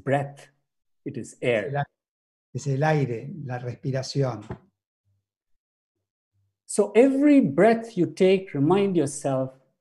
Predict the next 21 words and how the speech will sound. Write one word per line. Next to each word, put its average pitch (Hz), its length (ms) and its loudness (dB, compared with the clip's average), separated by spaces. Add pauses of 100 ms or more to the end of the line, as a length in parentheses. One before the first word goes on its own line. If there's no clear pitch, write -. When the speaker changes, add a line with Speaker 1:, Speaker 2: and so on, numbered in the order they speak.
(840)
Speaker 1:
and - 200 -20
think 160 220 0
of 143 120 -4
Swami 110 480 -8 (800)
and 123 120 -6
Speaker 2:
Con 127 60 -8
cada 196 180 0
Speaker 1:
thank 196 200 2
Speaker 2:
re-, 143 60 0
Speaker 1:
him. 95 180 -10 (1120)
Speaker 2:
con 127 180 -6
cada 208 260 -2
respiración 165 720 -4
que, - 300 -10 (120)
que 143 200 -6
tengan 165 380 -4
ustedes, 165 600 -4
recuerden 175 420 -4
a 151 80 -2
Swami, 139 340 -4
agradézcanle. 139 840 -4